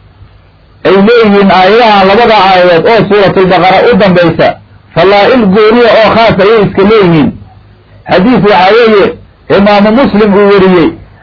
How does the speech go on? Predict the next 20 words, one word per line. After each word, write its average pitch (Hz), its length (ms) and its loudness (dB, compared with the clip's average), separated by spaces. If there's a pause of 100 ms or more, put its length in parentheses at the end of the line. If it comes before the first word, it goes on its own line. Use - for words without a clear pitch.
oo 220 200 0
laga 220 260 0
wariyey 208 440 0
Abu 202 240 0
Mascuud 202 540 -2
Al-Ansaari, 202 680 0 (640)
ayaa 226 360 0
waxa 214 320 0
uu 208 160 0
yidhi 202 200 0
saxaabigaasu, 202 760 0 (540)
"Rasuulka 202 480 0
Ilaahi 220 280 2
ayaa 220 260 2
wuxuu 226 280 0
dhahay, 196 200 0
sallallahu 220 460 0
alayhi 208 320 2
wa 196 120 -2
sallama, 208 380 0